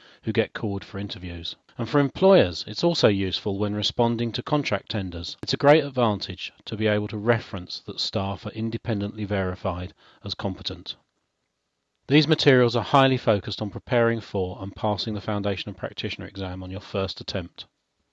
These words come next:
They're suitable if you just want to pass the foundation exam. A foundation is a knowledge-only exam, while practitioner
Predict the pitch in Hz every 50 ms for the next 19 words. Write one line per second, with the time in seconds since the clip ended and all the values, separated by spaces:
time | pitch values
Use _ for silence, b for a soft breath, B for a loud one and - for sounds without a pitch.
0 | _ _ _ _ _ _ _ _ _ _ - 120 117 - - - 196 180 - -
1 | - 95 82 - _ _ _ - 107 - - 113 - 139 135 - - 110 101 92
2 | - - - - 120 104 101 90 - - - - 107 98 98 104 104 101 - -
3 | 98 92 90 85 90 92 85 85 80 - _ _ _ _ _ _ _ _ _ _
4 | _ _ _ _ _ - - - - 120 110 113 113 120 131 135 - 147 139 -
5 | 113 107 113 113 117 117 120 123 120 110 120 120 127 123 110 98 95 - 90 98
6 | 101 87 82 85 87 - _ _ _ 104 101 98 - - 135 113 92 - - 127
7 | 110 - - 123 113